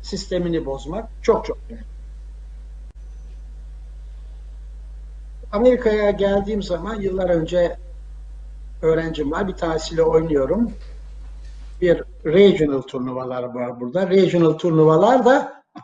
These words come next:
özelliği şu, aynı turnuva size daha fazla para ödüyorlar oynamak için. E, peki dedik, oynuyoruz. Bir rakipler geldi, bir konvansiyon oynuyorlar.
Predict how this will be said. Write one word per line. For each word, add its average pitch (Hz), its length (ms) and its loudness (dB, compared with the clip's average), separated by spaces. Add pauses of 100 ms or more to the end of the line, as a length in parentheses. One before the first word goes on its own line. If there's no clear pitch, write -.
(300)
özelliği 226 480 8
şu, 214 200 4
aynı 220 300 6
turnuva 196 360 6
size 226 200 6
daha 214 240 6
fazla 156 320 2
para 139 200 0
ödüyorlar 127 680 -2 (100)
oynamak 131 440 -4
için. 226 400 -10 (840)
E, 190 140 -6
peki 151 460 2
dedik, 156 520 -4
oynuyoruz. 170 840 2 (420)
Bir 247 140 4
rakipler 233 460 4
geldi, 185 400 4
bir 240 80 2
konvansiyon 226 680 6
oynuyorlar. 160 760 4